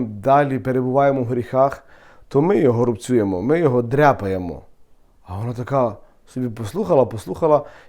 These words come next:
і, і так, знаєте, як, як на перший погляд здається, що от послухала дитина і десь забула. А на другий день щось Андрій, щось там гримнув дверима на другому поверсі, щось там не, не, не, щось заперечив Женці, щось бунтує.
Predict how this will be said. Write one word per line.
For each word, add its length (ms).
і, 80
і 200
так, 220
знаєте, 320
як, 220
як 220
на 60
перший 260
погляд 360
здається, 440
що 300
от 140
послухала 500
дитина 300
і 80
десь 200
забула. 480
А 100
на 60
другий 240
день 320
щось 200
Андрій, 500
щось 140
там 160
гримнув 400
дверима 400
на 80
другому 300
поверсі, 540
щось 340
там 380
не, 180
не, 240
не, 180
щось 180
заперечив 540
Женці, 460
щось 160
бунтує. 640